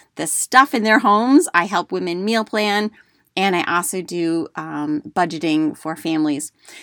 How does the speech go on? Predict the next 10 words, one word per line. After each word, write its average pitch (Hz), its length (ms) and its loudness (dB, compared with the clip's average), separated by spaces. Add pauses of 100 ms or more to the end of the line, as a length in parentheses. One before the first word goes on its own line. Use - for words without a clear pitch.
So 202 240 2
let's 226 540 0
jump 220 240 2
right 202 200 2
in. 151 340 0
Today's 233 580 0
topic 170 520 0
is 180 240 -4
one 185 600 0
that 156 480 0